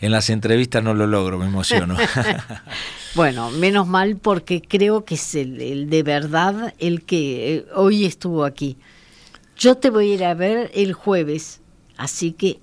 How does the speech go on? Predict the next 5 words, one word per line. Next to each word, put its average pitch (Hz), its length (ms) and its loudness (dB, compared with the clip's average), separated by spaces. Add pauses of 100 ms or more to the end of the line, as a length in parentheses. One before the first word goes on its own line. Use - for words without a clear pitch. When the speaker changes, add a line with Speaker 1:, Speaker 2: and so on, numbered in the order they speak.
Speaker 2:
mi 214 200 2
opinión 226 720 -2 (1120)
no 123 280 0
es 139 260 -4
válida 165 600 -2